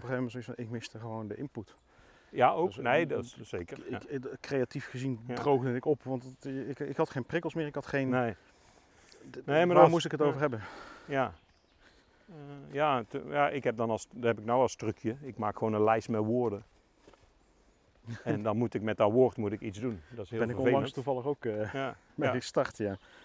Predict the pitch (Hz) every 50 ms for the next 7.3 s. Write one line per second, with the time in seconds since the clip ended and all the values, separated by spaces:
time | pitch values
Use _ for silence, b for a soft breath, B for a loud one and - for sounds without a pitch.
0 | B B - 156 151 151 156 - - 175 139 139 170 190 165 143 143 143 143 135
1 | 135 127 127 139 123 123 120 123 120 113 - 123 117 117 113 113 113 110 110 110
2 | 104 104 107 - - _ _ - 131 - - - - _ _ _ _ _ _ _
3 | _ _ _ _ _ _ _ - - 117 123 - - 131 120 101 87 - _ _
4 | - 104 95 160 117 92 92 85 - - 101 92 95 - _ 123 123 - - _
5 | _ _ _ _ _ _ - 90 82 90 92 92 92 90 - b b b b b
6 | b b _ - 95 92 98 107 95 - 98 95 123 123 113 - 135 123 110 107
7 | 87 98 104 95 - - -